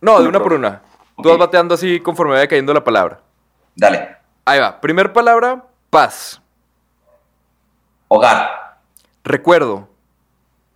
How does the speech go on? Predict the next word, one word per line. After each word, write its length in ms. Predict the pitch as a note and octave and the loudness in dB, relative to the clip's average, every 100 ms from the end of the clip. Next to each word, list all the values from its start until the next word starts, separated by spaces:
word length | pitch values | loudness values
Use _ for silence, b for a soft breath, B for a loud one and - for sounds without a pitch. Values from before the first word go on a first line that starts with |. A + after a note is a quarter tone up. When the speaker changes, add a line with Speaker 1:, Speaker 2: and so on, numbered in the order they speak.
| _ _ _ _ _ _ _ _ _ _ _ _ _ _ _ _ _ _ _ _ _ | _ _ _ _ _ _ _ _ _ _ _ _ _ _ _ _ _ _ _ _ _
Speaker 3:
Paseo. 440 | B2 B2 C#3 B2 | -4 0 4 4